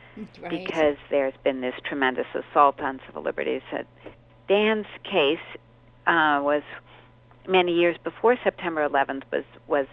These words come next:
Speaker 2: very, is still very relevant to what's going on today.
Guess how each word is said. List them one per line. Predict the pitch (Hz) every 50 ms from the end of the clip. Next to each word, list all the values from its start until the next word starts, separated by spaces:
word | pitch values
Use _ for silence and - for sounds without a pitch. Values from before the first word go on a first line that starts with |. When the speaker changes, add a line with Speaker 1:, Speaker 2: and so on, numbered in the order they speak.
| - - -
Speaker 2:
very, | - 165 165 156 151 156 151 151 143 - - _ - - - _ - _ - -
is | - 175 - - - -
still | - - 190 180 160 147
very | 139 151 156 156 143 135 131 131
relevant | 127 131 143 143 139 131 117 - - - - -
to | - 143
what's | - 127 - -
going | - 139 135 131 127
on | 135 135 135
today. | - - - - 127 - - - -